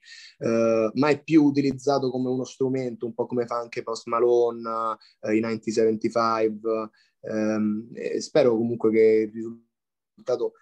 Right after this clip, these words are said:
eh, sia piaciuto e che possa comunque, eh, ispirare anche gli altri. È stato costruito da Sergio Stivaletti, che è un grandissimo costumista, ehm, e disegnatore italiano che ha lavorato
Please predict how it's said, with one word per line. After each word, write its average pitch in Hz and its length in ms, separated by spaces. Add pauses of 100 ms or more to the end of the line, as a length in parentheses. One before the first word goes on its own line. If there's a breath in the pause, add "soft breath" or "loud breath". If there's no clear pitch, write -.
(160 soft breath)
eh, 107 360
sia 113 220
piaciuto 127 420
e 107 60
che 110 160
possa 107 280
comunque, 110 600 (240 soft breath)
eh, 104 400
ispirare 123 500
anche 110 440
gli 110 80
altri. 107 500 (680)
È 147 160
stato 147 360
costruito 143 580
da 127 420
Sergio 131 360
Stivaletti, 135 640
che 120 100
è 113 480 (300)
un 120 80
grandissimo 123 680
costumista, 117 1120 (220 soft breath)
ehm, 107 840
e 113 80
disegnatore 113 1120
italiano 117 580
che 107 80
ha 107 40
lavorato 107 760